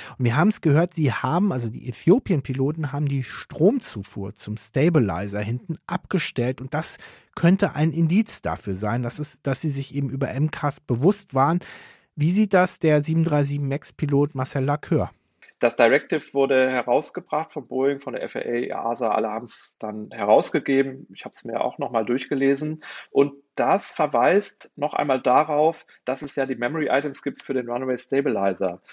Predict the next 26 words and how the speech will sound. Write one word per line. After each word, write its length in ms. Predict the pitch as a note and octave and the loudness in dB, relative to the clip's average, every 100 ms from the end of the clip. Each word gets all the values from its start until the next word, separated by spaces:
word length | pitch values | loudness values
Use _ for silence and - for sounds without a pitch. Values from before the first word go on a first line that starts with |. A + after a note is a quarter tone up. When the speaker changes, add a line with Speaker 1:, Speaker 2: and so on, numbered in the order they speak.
| - _ | -20 _
Speaker 2:
Und 340 | - C#3 C#3+ - _ | -4 -4 -4 -14 _
da 160 | C3+ B2+ | -2 0
wurde 160 | D3+ D3 | -2 -4
es 80 | |
auch 160 | - C3+ | -6 -4
noch 80 | C#3+ | -2
mal 140 | C3 | -2
kombiniert, 640 | C3 B2+ B2+ B2 C3 C#3+ - | -2 -6 -6 0 2 2 -2
zum 100 | B2 | -2
Beispiel 320 | A#2+ - B2+ | -2 0 -2
mit 400 | A#2+ A#2 - - | -2 -6 -8 -12
einem 220 | B2 A#2 | -8 -8
fehlerhaften 800 | - B2+ B2 A#2 A#2+ - A2+ A2 _ _ _ _ | -2 0 2 0 -2 -8 -14 -14 _ _ _ _
A-O-A-Sensor, 880 | - A#2 A2+ A2+ B2 A#2 G#2 G2+ F#2 | 2 4 4 6 6 4 0 0 -2
mit 140 | G2 | -2
unserem 260 | - A2 G#2+ | -2 0 0
Anstellwinkelsensor, 1040 | - - G#2+ G#2+ G2 G2 G#2 G#2 G2+ A2 | 0 0 0 0 -2 -4 -2 0 4 6
dass 160 | D3 E3 | 6 2
es 80 | F3+ | 2
dazu 260 | E3 - | 2 2
führen 300 | - D#3 D#3 | 0 2 2
kann, 180 | D3 C3 | 2 2
dass 200 | A#2+ - | 2 2
der 200 | G#2+ A#2 | 2 2
Stick-Shaker 840 | - D3 - - - - C#3+ D3 - | 0 -8 -8 -20 -8 0 0 0 -4
aktiviert, 640 | - C3 A#2 A#2+ B2 - | -4 -6 -2 0 0 -2